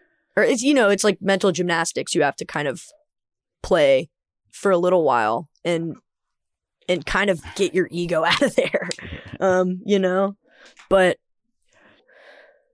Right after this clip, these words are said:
Speaker 1: when you left Chattanooga, <laughs> Tennessee,
Speaker 2: <laughs>
Speaker 1: and went to Hollywood, how old were you when that happened?
Speaker 2: Oh, gosh, there were so many almosts.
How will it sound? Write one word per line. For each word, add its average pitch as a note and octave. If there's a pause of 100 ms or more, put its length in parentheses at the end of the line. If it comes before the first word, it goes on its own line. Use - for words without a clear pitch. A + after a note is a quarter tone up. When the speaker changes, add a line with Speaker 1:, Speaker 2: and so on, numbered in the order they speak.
(380)
Speaker 1:
when A3+
you C4+ (800)
left F#3+ (260)
Chattanooga, E3
<laughs> -
Tennessee, - (320)
Speaker 2:
<laughs> -
Speaker 1:
and F3 (260)
went G#3
to A3+
Hollywood, C#3
how C4+
old F#3+
were D#3
you -
when D3
that - (260)
happened? - (960)
Speaker 2:
Oh, C3+
gosh, A#2+
there A2+
were A2+
so C#3
many B2+ (480)
almosts. A2